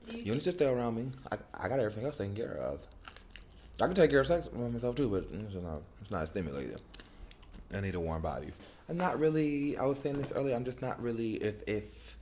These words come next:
Speaker 2: if, like, I'm, am moving to the world as, like, a non-normative person, that means that, like, I have to, like, be, be, I think, fully co-, committed to what that means. It's like, so if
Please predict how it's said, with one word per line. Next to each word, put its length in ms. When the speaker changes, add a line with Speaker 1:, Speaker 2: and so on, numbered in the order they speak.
Speaker 2:
if, 160
like, 320
I'm, 520
am 240
moving 220
to 100
the 80
world 280
as, 80
like, 140
a 40
non-normative 520
person, 340
that 160
means 240
that, 180
like, 300
I 120
have 240
to, 60
like, 200
be, 140
be, 400
I 40
think, 200
fully 260
co-, 200
committed 400
to 100
what 240
that 200
means. 340
It's 140
like, 120
so 220
if 180